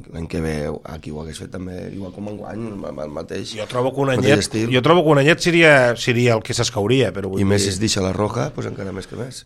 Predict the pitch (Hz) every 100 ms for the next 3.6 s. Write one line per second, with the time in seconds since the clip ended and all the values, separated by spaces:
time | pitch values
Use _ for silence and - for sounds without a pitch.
0 | _ - 127 127 139 139 127 123 127 131
1 | 131 147 147 139 127 139 135 170 147 120
2 | - 113 - - - - - - - _
3 | - 127 143 180 151